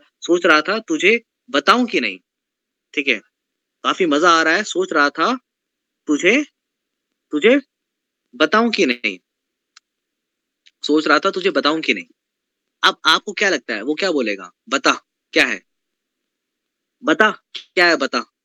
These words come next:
ठीक है, आपको क्या बोलना है? "भाई, बता तो दूं, क्या तू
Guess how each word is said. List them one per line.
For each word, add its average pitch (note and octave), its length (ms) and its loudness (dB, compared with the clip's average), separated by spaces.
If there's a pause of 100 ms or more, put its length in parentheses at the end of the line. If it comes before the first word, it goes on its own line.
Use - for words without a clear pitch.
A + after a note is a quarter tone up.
(100)
ठीक D#3 140 -2
है, D3 120 2 (120)
आपको D#3+ 220 0
क्या F#3 160 0
बोलना B2+ 220 -2
है? G2 80 -10 (760)
"भाई, D#3+ 280 2 (960)
बता F3 360 2
तो C#3+ 160 -8
दूं, D#3+ 200 -6 (2000)
क्या D#3 240 4 (420)
तू F3 120 6